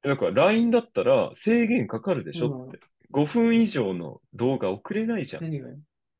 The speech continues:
Speaker 2: 動画かは知らんけどさ。
Speaker 1: 五分以上の動画送れないじゃんって、line。
Speaker 2: 動画かは知らないけどさ。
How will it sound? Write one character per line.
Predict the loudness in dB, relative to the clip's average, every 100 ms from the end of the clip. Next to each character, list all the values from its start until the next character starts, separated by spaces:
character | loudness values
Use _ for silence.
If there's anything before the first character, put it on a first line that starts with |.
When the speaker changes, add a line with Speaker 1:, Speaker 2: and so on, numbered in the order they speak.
| _ _ _ _ _ _ _ _ _ _ _ _ _ _ -14
Speaker 2:
動 | -6 -4 -2
画 | -4
か | -4
は | -6
知 | -6 -4
ら | -2
ん | -2 -4
け | -8
ど | -16
さ。 | -18 -16 -16 -20 _ _ _ _ _ _ _ _ _ _ _ _ _ _ _ _ _ _ _ _ _ _ _ _ _ _ _ _ _ _ _
Speaker 1:
五 | -6
分 | -4 -2 0 0
以 |
上 | -2 -4
の | -6
動 | -6 -6
画 | -6
送 | -12 -10 -6
れ | -2
な | -2 -2
い | -2
じ | -6
ゃ | -12
ん | -14
っ |
て、 | -18 -14
line。 | -12 -14 -18 -20 _ _
Speaker 2:
動 | -14 -12
画 | -10 -8
か | -6
は | -6
知 | -8 -16
ら | -14
な | -12 -14
い |
け | -16
ど | -20 _
さ。 | _